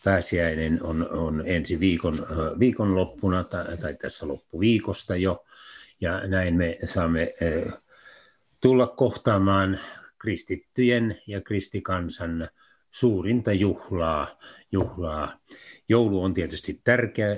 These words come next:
kun Jeesus syntyi, mutta ilman pääsiäistapahtumia olisimme toivottomassa tilassa, tilassa. Korona on pikku ongelma sen rinnalla, jos meiltä puuttuisi pääsiäistapahtumat, ylösnousemus ja ylösnousemusvoima, jossa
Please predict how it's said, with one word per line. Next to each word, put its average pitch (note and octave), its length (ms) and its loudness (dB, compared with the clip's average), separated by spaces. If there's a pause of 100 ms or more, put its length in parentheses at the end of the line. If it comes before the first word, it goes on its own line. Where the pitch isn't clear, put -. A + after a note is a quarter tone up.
(140)
kun F2+ 240 -2
Jeesus F#2 440 0
syntyi, F2 640 0
mutta - 420 -4
ilman F2 440 2
pääsiäistapahtumia E2+ 1500 0
olisimme E2+ 720 -4
toivottomassa E2 840 -2
tilassa, D#2+ 640 -4 (460)
tilassa. D#2 680 0
Korona G#2 360 2
on F2 220 -4
pikku B2 460 2
ongelma E2 460 -2
sen E2+ 280 0
rinnalla, D2 400 -2
jos D2+ 240 -8
meiltä D2+ 260 -8
puuttuisi D2+ 640 -6
pääsiäistapahtumat, - 1200 -6 (420)
ylösnousemus E2+ 1080 -2
ja - 160 -8
ylösnousemusvoima, D#2 1200 -4
jossa - 360 -8